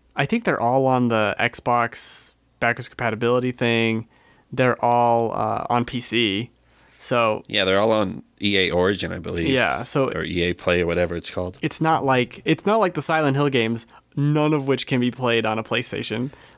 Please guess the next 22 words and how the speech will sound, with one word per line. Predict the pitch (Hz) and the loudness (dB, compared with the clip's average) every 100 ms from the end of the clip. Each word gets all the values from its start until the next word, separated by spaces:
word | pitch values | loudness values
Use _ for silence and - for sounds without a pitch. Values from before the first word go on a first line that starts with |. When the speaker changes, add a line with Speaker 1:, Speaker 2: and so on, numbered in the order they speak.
| - | -6
Speaker 1:
like | 117 | -2
a | 120 | -2
current | - 127 113 - | 2 2 2 -2
<laughs> | - | 0
PlayStation. | 123 - - - - - - _ - - - _ _ - _ _ _ _ _ _ _ | 0 0 -4 -4 -4 -4 -8 _ -20 -20 -20 _ _ -20 _ _ _ _ _ _ _
Speaker 2:
That's | - 80 - | -4 0 2
true, | 190 214 107 - | 2 2 0 -6
Speaker 1:
<laughs> | - | -6
Speaker 2:
yeah. | 92 104 - - - | -4 -4 -10 -20 -14
Speaker 1:
So, | - 135 - - - _ _ - - - | -2 2 2 0 -10 _ _ -20 -10 -10
it | - - - - | -8 -10 -12 -2
Speaker 2:
Blow | 104 104 | 2 4
off | 101 - | 4 2
the | 98 | -4
dust | 92 101 - | -2 -2 -2
on | 104 | -2
that | 98 90 | -2 -2
P | 104 | -2
S | 104 - | 0 -2
three. | 123 123 | -2 0
Speaker 1:
Oh, | 120 | -2
boy. | - - 104 | -4 -10 -10